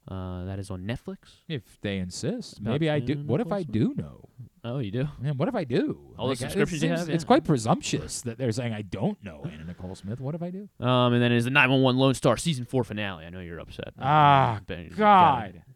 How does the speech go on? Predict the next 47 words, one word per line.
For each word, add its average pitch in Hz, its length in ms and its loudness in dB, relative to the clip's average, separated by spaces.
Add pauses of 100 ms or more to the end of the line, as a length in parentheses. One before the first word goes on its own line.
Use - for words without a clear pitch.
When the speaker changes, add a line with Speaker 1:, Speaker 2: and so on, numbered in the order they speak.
(160)
Speaker 1:
it 107 80 -4
is, 101 140 -6
it 107 120 -4
is, 110 120 -4
it 127 240 0
is 120 80 -4
finales 98 460 -4
week, 85 220 -10
so 92 180 -10
all 90 140 -8
the, 82 180 -12
all 104 140 -2
the 95 80 -4
network 92 300 -4
television, 87 380 -8
as 87 100 -14
we 92 80 -12
talk 85 180 -12
about 85 180 -10
the 101 80 -6
dying, 85 360 -6
uh, 87 140 -10 (340)
Speaker 2:
Okay. 65 200 -18 (320)
Speaker 1:
<laughs> - 320 -20
it 113 80 -6
is 98 100 -6
finale 92 300 -6
week, 82 180 -10
so 90 160 -10
all, 90 100 -8
all, 120 160 -6
pretty 156 180 0
much 113 140 -2
every 95 180 -4
episode, - 360 -12 (260)
or 101 100 -6
every 95 160 -10
show, 90 260 -8
whatever, 55 400 -8 (160)
finale, 78 340 -8
Speaker 2:
Okay. - 100 -16 (180)
Speaker 1:
each 110 240 -14 (280)
this - 180 -16
week. - 240 -18
Speaker 2:
Very 120 380 -6
good. 160 260 -8
Speaker 1:
Yes. 151 120 -16